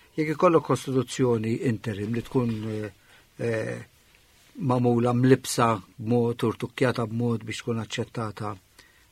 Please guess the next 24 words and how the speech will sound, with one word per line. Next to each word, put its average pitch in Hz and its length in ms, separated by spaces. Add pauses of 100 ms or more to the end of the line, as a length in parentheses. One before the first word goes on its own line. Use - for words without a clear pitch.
eh, 110 220 (140)
għal 117 200
Maltin, 117 500 (720)
mela, 123 400 (160)
eh, 113 460
u 120 120
se 120 160
ddaħħal 113 380
fiha 117 320
xi 113 140
numru 113 320
ta' 113 260
unofficial 110 600
members, 110 540
xi 110 460 (320)
kunsill 113 480
eżekuttiv, 113 720 (240)
flok - 180
ma 117 100
se 113 140
jkollok 113 320
full 110 160
representative 107 640
government, 110 460